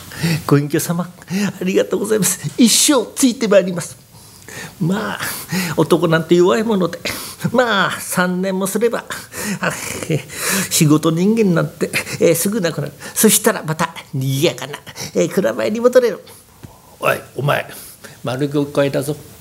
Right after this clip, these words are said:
あ、時間がないからな。まあ、先に進めるからな。あ、じゃあ、え、菓子も食べたな。じゃあな、ちゃんと召し上がれよ。まあ、このまずな、この茶という、えー、茶の湯というものは、まずな、この茶碗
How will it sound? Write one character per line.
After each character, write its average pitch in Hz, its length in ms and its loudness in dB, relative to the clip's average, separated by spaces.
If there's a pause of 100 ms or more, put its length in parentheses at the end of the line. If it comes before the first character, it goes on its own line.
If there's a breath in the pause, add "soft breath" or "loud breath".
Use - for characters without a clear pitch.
あ、 165 240 0
時 165 140 2
間 170 140 4
が 180 80 4
な 156 120 4
い 147 60 0
か - 80 -2
ら 127 100 -2
な。 139 180 -4 (120)
ま 160 260 4
あ、 - 40 -14 (160 loud breath)
先 139 220 0
に 117 60 -2
進 135 200 0
め 127 60 2
る 113 100 -2
か - 100 -8
ら 113 100 -4
な。 202 600 4
あ、 196 40 6
じ 180 160 4
ゃ 151 100 0 (480 loud breath)
あ、 165 60 0
え、 143 300 0
菓 139 100 -4
子 165 140 -2
も 143 100 0
食 170 180 -2
べ 160 40 0
た 135 140 -2
な。 165 120 0 (360)
じ 135 140 0
ゃ 104 100 -2
あ 101 60 -4
な、 156 120 0
ち - 240 -8
ゃ 120 80 2
ん 113 60 -2
と 104 140 -4
召 104 100 0
し - 140 2
上 110 80 2
が 98 100 -2
れ 104 80 -2
よ。 175 140 4 (520 loud breath)
ま 262 280 2
あ、 147 60 -4
こ - 120 -10
の 170 100 -4
ま 196 120 -2
ず 165 100 -6
な、 151 160 -6 (500 loud breath)
こ 160 80 -8
の 139 80 -6
茶 165 280 -4
と - 260 -10
い 165 140 0
う、 - 60 -10 (120)
え 127 120 -2
ー、 117 100 -4
茶 170 140 0
の 185 140 4
湯 170 140 6
と 165 160 0
い 151 140 8
う 143 80 6
も 131 100 4
の 110 80 0
は、 104 60 -4
ま 147 120 -2
ず 147 120 0
な、 170 120 0
こ 180 160 0
の 175 80 2
茶 196 160 2
碗 190 280 4